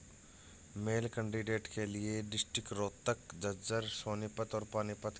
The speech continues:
के लिए है, जिसमें बीस अगस्त से तीन सितंबर तक आप जो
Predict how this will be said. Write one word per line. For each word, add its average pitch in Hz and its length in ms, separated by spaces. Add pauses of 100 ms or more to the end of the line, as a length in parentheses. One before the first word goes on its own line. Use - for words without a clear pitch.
के 104 80
लिए 101 220
है, 98 260 (840)
जिसमें 104 460
बीस 113 260
अगस्त 107 400
से 110 380
तीन 113 360
सितंबर 104 500
तक 104 280
आप 104 360 (1120)
जो 110 560